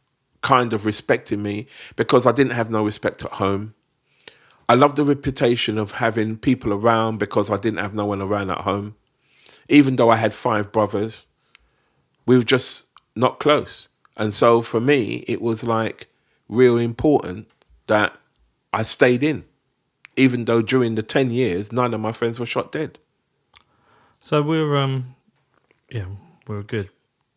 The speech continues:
Speaker 2: thirty years on from then, and we have r-, a very recent,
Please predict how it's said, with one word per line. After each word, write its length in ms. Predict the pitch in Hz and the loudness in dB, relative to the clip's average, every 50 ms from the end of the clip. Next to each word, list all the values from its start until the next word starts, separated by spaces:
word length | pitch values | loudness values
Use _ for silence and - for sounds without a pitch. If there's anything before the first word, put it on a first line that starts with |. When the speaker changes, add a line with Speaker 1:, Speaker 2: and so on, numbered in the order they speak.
| _ _ _ _ | _ _ _ _
Speaker 2:
thirty 280 | - - 107 101 98 95 | -10 -10 -8 -8 -8 -8
years 240 | 95 95 92 90 | -8 -8 -8 -8
on 160 | 98 95 95 87 | -8 -10 -10 -12
from 200 | - - 95 90 | -12 -14 -14 -14
then, 320 | 87 85 82 85 90 92 - - _ _ _ _ | -14 -16 -16 -18 -20 -20 -20 -20 _ _ _ _
and 500 | - 101 95 92 92 90 92 92 95 - - _ _ _ _ _ _ _ _ - | -10 -8 -8 -8 -8 -10 -12 -12 -14 -16 -18 _ _ _ _ _ _ _ _ -10
we 120 | 110 101 | -10 -10
have 500 | 85 - 107 98 98 98 92 - - - - - | -8 -8 -10 -10 -10 -10 -12 -16 -20 -20 -14 -12
r-, 140 | 120 117 110 | -10 -10 -8
a 60 | 120 | -8
very 320 | 104 95 113 113 110 104 101 | -6 -2 0 0 0 0 -2
recent, 840 | 98 104 113 107 98 - - - 107 98 104 - - - - - | -2 -2 -2 -2 -2 -4 -6 -6 -6 -6 -6 -10 -12 -18 -20 -20